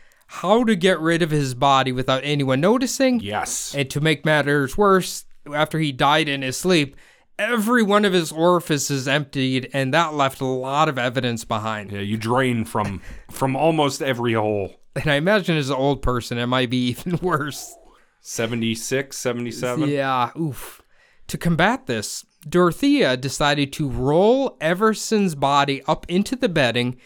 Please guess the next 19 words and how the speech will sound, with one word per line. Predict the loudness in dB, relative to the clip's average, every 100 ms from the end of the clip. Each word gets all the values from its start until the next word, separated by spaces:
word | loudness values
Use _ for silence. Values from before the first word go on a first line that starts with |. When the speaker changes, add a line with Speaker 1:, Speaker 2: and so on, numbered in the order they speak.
| _ _ _
Speaker 1:
creating | -6 0 4 4 4 2 0
a | -2
cocoon | -4 -8 -2 2 4 4
of | 2 0
sorts | -6 -4 0 0 -4 -12 -20 -12 -4
that | -2
she | -2 -2
would | -2 0
then | 2 0
sew | 0 -4 0 2 4 2
together. | -2 -2 0 2 0 -2 -6 _ _ -20 -20 -20 -20 -6
After | 0 0 0 2 2
that, | 4 2 2 0
she | -2 -2 2
rolled | 4 4 4
the | 0
human | 0 2 2 2
cocoon | -2 -12 -6 0 2 4
up | 2 -2